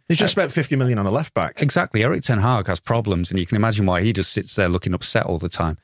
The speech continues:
Speaker 2: I don't know what Tuchel really has to moan about with this squad that he's got, and he can, he'll probably want some more better players, 'cause that's all he can,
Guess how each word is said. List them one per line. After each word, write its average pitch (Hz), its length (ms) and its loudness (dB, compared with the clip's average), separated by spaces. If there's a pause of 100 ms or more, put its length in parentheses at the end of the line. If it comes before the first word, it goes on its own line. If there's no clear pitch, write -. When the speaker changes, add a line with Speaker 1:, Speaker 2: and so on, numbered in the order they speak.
(180)
Speaker 2:
I 117 80 2
don't 160 120 4
know 131 120 2
what 110 220 0 (400)
Tuchel 110 340 0
really 101 160 2
has 95 140 0
to 92 80 0
moan 92 220 2
about 82 240 -2
with 82 160 -4
this - 260 -2 (420)
squad - 320 0
that 85 60 0
he's 82 120 -4
got, 87 340 0
and 85 120 -2
he 98 60 -2
can, 90 300 -2
he'll 110 140 0
probably 131 200 0
want 90 240 -2 (100)
some 85 240 0 (240)
more 87 260 2
better - 220 -4
players, - 400 0
'cause - 120 0
that's - 160 -2
all 104 100 4
he 90 80 0
can, 90 200 -2